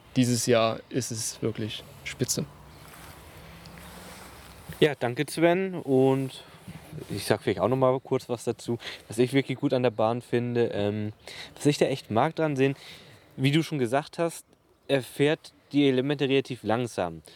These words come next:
Speaker 2: gerade die Überkopfpassagen. Und dadurch, dass der Zug ja relativ breit ist, hat man ja diese extrem starken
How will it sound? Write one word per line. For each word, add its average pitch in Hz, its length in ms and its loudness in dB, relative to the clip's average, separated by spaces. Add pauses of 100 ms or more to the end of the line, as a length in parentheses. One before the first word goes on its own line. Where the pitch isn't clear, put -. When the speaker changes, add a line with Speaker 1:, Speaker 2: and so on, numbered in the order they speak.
(120)
Speaker 2:
gerade 123 140 2
die 127 160 0
Überkopfpassagen. 113 1300 -2 (540)
Und 135 460 4
dadurch, 135 360 2
dass 139 160 0
der 131 140 0
Zug 143 180 -4
ja 131 60 4
relativ 123 400 0
breit 120 340 2
ist, - 160 -4
hat 160 120 0
man 139 140 0
ja 139 140 2
diese 127 380 0
extrem 143 500 2
starken 131 580 0